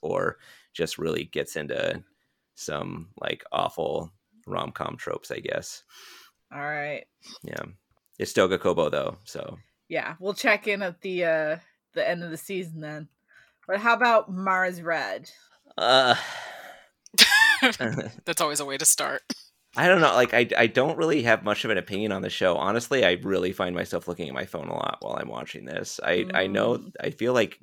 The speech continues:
Speaker 1: Dee and Fry really like it, so I don't really wanna trash talk it. I just don't know what the appeal is, and it feels like nothing is happening.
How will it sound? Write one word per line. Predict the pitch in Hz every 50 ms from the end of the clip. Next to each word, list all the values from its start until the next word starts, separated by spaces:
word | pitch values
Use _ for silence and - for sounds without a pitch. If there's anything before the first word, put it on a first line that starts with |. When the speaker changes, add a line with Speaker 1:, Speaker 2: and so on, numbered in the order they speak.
| _ - _ - - - - -
Speaker 1:
Dee | 90 87 92 92 90 92 95 -
and | - - - - -
Fry | - - - - -
really | - - - - - -
like | - - - -
it, | - - - - -
so | - - -
I | 87
don't | 92 101 101 101 -
really | - 101 -
wanna | - 107 - - -
trash | - - - - - - - -
talk | - - - - -
it. | - - - - _ _ _ _ _ _ -
I | 90 87
just | 95 - 120 117 - - - - - - _ -
don't | 98 92 95 80 80
know | 101 101 95 95 95 92 95
what | 92 90 87 92 95 95 90 87 - _
the | - 87 87
appeal | - - - - 92 90 - -
is, | - - - 117 - - - - _ _ _ _ _ _ -
and | - 98 98
it | - -
feels | 113 117 117
like | 123 98 82
nothing | 92 87 87 - 82 85 -
is | - -
happening. | - 62 64 82 - - - - - - - -